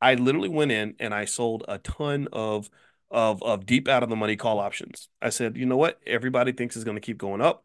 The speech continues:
Which, but my thinking is like, "No, if it's going up, it's probably gonna come down because that's gravity or financial gravity." Uh, and, uh, so I, I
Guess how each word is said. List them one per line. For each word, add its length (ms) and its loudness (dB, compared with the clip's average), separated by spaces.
Which, 300 -2
but 280 -4
my 240 0
thinking 360 -4
is 100 -4
like, 160 -4
"No, 320 -4
if 160 -14
it's 100 -10
going 240 0
up, 140 0
it's 80 -10
probably 240 -2
gonna 140 -4
come 180 -6
down 300 -4
because 240 -8
that's 160 -6
gravity 540 -4
or 80 4
financial 420 -4
gravity." 460 -8
Uh, 240 4
and, 320 2
uh, 160 2
so 200 0
I, 220 0
I 180 0